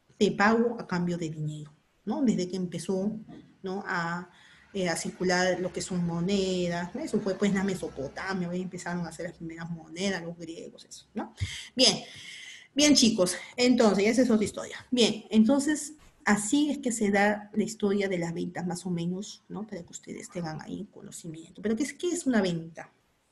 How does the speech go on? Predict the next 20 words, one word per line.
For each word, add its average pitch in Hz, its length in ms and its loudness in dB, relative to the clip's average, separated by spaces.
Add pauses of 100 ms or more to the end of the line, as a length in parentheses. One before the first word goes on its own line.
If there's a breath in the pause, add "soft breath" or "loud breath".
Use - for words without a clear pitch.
(520)
La 190 160 2
venta 220 340 8
viene 208 260 4
del 196 100 0
latín 196 300 4
vendita. 180 760 -2 (800 soft breath)
¿Qué 330 120 2
significa 214 600 4
efecto 208 440 0
de 180 120 0
vender? 160 380 -6 (1040)
Eso 196 360 0
es, - 280 -12
acción 311 480 0 (180)
o 202 140 2
efecto 196 460 -4
de 185 100 0
vender. 170 360 -8 (1000 soft breath)
¿De 190 60 -8
acuerdo? 214 500 2